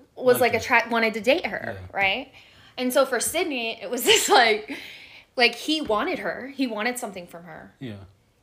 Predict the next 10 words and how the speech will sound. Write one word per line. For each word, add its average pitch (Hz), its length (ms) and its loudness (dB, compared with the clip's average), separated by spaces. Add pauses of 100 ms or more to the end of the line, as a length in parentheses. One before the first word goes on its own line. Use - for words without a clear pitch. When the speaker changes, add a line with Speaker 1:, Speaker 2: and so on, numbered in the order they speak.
(120)
Speaker 1:
And 220 120 -2
so, 214 180 2
like, 202 320 -2 (180)
did 247 180 0
he 269 180 -2
want 202 260 -2
to 220 120 -6
hurt 285 240 0
her? 208 240 -6 (560)
Speaker 2:
Right. 107 300 -8